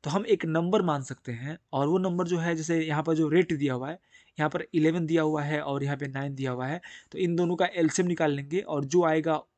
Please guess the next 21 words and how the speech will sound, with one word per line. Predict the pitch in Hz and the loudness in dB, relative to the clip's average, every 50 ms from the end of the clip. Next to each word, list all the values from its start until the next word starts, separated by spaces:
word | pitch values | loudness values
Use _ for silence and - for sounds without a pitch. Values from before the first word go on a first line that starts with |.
| _ _ | _ _
उतना | 165 151 - 160 175 180 | -4 -2 0 0 0 2
मान | 165 156 151 160 160 | 2 2 0 0 0
करके | - 165 151 156 | -2 -2 -2 -2
सॉल्व | - - 151 147 143 | -2 -2 -2 -4 -2
करेंगे, | - 151 147 156 170 202 | -2 -2 -2 -2 -4 -4
तो | 202 165 | -4 -4
हमारा | 151 147 151 147 | -4 -2 -2 -2
आसानी | 139 127 - 135 135 143 151 | -2 -4 -4 -6 -6 -4 -4
से | 139 - 214 | -4 -4 -4
बहुत | 196 160 135 143 151 - _ _ _ _ - | -4 -4 -4 -4 -6 -8 _ _ _ _ -14
ही | 135 127 170 196 - - _ _ _ - | -8 -8 -6 -8 -8 -12 _ _ _ 0
ईजी | 156 156 143 151 160 | 2 2 2 2 2
वे | 143 151 | 0 0
में | 160 190 | -2 -2
निकल | 180 156 151 135 | -2 -2 0 0
जाएगा। | 123 120 113 117 117 127 131 - _ _ _ - - - - - - - - - _ _ _ _ _ _ _ _ _ - | 0 -2 -4 -6 -8 -14 -16 -20 _ _ _ -20 -20 -20 -20 -20 -20 -20 -20 -20 _ _ _ _ _ _ _ _ _ 2
लेकिन | 185 208 214 220 | 4 6 6 6
हम | 233 226 208 | 6 6 4
यहाँ | 202 208 202 | 2 2 2
पर | 214 214 | 0 0
कुछ | 208 - - 196 - | 0 0 -2 -2 -2